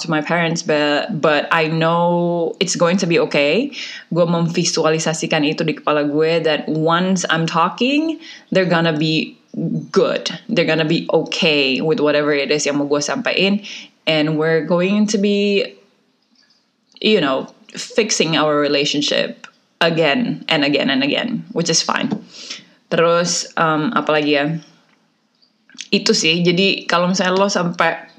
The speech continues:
pernah ngalamin atau sedang ngalamin yang namanya emotional and physical meltdown, um, diterima aja gitu, jangan di-resist gitu, jangan terus abis itu lo pura-pura, "Ah, actually I'm fine." No, you're not, you're fucking not. When you're not, then you're not.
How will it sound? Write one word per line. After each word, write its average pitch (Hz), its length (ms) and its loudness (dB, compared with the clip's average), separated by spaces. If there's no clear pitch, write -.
pernah 170 320 0
ngalamin 165 580 0
atau 156 160 -2
sedang 156 380 0
ngalamin 151 360 0
yang 151 60 0
namanya 151 220 0
emotional 151 800 0
and 156 140 -4
physical 156 420 -2
meltdown, 175 880 2
um, 165 260 2
diterima 175 580 2
aja 151 480 -2
gitu, 147 320 -2
jangan 151 400 0
di-resist 160 800 0
gitu, 156 160 -2
jangan 151 380 2
terus 160 180 -2
abis 156 240 -2
itu - 60 -2
lo 156 160 0
pura-pura, 151 560 0
"Ah, 214 340 4
actually 190 400 2
I'm 190 300 2
fine." 165 640 0
No, 196 220 6
you're 208 200 4
not, 151 380 2
you're 185 180 2
fucking 185 340 2
not. 156 340 0
When 170 160 2
you're 165 140 2
not, 175 340 2
then 170 100 2
you're 165 160 2
not. - 300 -2